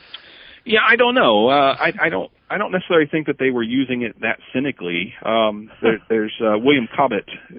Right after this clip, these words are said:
Speaker 1: um, who was better known by, by the name of Peter Porcupine, uh,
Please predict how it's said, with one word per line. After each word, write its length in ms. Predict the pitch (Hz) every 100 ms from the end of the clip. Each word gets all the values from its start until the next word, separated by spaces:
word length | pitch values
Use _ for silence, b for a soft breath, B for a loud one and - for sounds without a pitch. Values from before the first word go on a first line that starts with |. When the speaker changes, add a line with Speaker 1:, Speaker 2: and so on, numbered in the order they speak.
| - -
Speaker 1:
um, 420 | 110 107 104 - - 113
who 140 | 110
was 140 | 107 110
better 260 | 110 110
known 240 | 107 104 104
by, 380 | 101 95 95 -
by 120 | 104
the 80 | 101
name 160 | 104 95
of 80 | -
Peter 220 | 117 107
Porcupine, 800 | - 113 117 - 95 85 85 - b b b b _
uh, 220 | 104 98